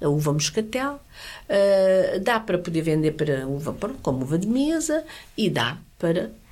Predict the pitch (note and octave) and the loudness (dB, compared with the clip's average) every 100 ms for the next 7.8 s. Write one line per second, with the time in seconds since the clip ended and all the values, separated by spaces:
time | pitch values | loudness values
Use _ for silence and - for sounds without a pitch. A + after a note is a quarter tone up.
0 | - D3 - C#3 C#3 D3 D3 D3+ C3 B2 | -18 -18 0 2 2 2 0 0 -2 -4
1 | - C#3 C#3 C3 G2+ G2+ - - - - | -4 -6 -2 -2 -2 -6 -16 -18 -18 -6
2 | A3+ B3 C4 A3+ B3+ A#3+ A3+ A3 - G#3 | -2 0 2 2 4 4 2 2 2 2
3 | G#3 A3 G#3+ A3 G#3+ G#3+ - - G3+ - | 0 -2 2 4 4 0 -2 -2 -2 -4
4 | - A3 A3 G#3 - A3 G#3+ G#3 G#3 G#3 | -6 -2 0 0 2 2 4 2 2 0
5 | - G#3+ G#3+ G#3+ A3 F3+ D3 C3 B2+ - | 0 0 0 2 4 2 0 -4 -6 -8
6 | - - - A2 - F3 F#3 A3+ A3 E3 | -6 -6 -4 -4 0 0 2 2 2 2
7 | G#3 G#3+ G#3+ G#3 G3 G#3 G3+ | 2 0 0 -2 0 -2 -2